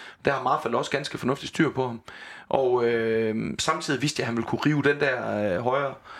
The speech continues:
side, eller Randers' venstre side op med sin, øh, fart og dynamik. Og de der, hvis man lægger mærke til, som jeg godt kunne lide, det var, at vi har arbejdet med, at vores wingbacks, øh, eller backs,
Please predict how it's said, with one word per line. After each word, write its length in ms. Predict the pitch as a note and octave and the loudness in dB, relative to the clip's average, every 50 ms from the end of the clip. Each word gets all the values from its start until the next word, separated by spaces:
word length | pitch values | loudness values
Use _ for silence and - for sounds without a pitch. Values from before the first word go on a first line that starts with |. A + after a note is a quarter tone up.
| - - - - | -16 -16 -10 -8
side, 480 | - - - C3+ C3 C3 B2+ B2 A2 | -6 -2 0 0 2 2 2 2 0
eller 180 | G2 G2+ G2+ A#2 | 0 0 -2 -4
Randers' 540 | - - A#2+ B2 C3 C#3+ C#3 - A#2 A2 G#2+ | -2 0 2 2 2 0 -2 -6 -6 -2 0
venstre 240 | A#2 - - - G2 | 0 0 0 -4 -4
side 240 | - A2 G#2 E2+ | -2 0 2 2
op 140 | G#2+ - - | 0 0 -2
med 80 | B2+ A#2 | -4 -6
sin, 280 | - - G#2+ G#2 F#2+ | -4 -4 -4 -4 -4
øh, 80 | D#2+ - | -4 0
fart 240 | - C#3 C#3 A#2+ G#2+ | 0 2 0 0 -2
og 140 | G#2 - - | -4 -4 -2
dynamik. 400 | G#2 G#2 G#2 A2 C3 C#3+ - - - - - - - - | 0 2 2 2 0 0 -4 -10 -16 -14 -14 -14 -6 -4
Og 120 | - - | -4 -2
de 80 | C#3+ D3 | 2 2
der, 180 | D3 C#3+ B2+ A2+ | 2 2 2 0
hvis 160 | A2 A2 B2 | -2 -2 0
man 140 | A#2 A2+ A2+ | 0 2 2
lægger 200 | A#2 A#2 A2+ A2 | 2 2 2 2
mærke 260 | A2+ A#2+ D3+ D#3 - | 0 0 -2 -2 -2
til, 120 | - B2+ | -2 -2
som 200 | - - A2 G2 | -2 -2 -4 -4
jeg 100 | F#2 F2+ | -4 -2
godt 160 | - C#3 D#3+ | 0 -2 -2
kunne 180 | - - B2 - | 0 -2 -2 -2
lide, 140 | C#3 C#3 - - - - - - - - - - - | -2 -4 -6 -12 -18 -18 -16 -16 -16 -18 -16 0 2
det 100 | C3+ B2+ | 2 4
var, 160 | C3+ C#3+ C#3+ | 4 4 2
at 80 | B2+ A2+ | 2 0
vi 40 | A#2 | 0
har 120 | A#2+ A#2+ | 0 2
arbejdet 380 | A#2+ D3 D#3 C#3+ A#2+ A2 A2 A2 | 2 2 2 0 0 0 0 2
med, 180 | A#2+ B2+ C3+ | 2 2 2
at 140 | A#2+ G2+ G2 | 2 0 0
vores 280 | G2+ G#2 A2 A2 - A#2+ | 0 0 0 0 0 0
wingbacks, 600 | C3 D#3 D#3 - - - - - - - - - - | 0 0 0 0 0 0 -2 -4 -4 -4 -4 -2 0
øh, 300 | A2 G#2+ G2+ G2 F2 D2 | 0 2 2 2 0 0
eller 140 | - G#2+ | 0 0
backs, 380 | - - B2 C#3 - - - | 0 2 2 2 0 -4 -8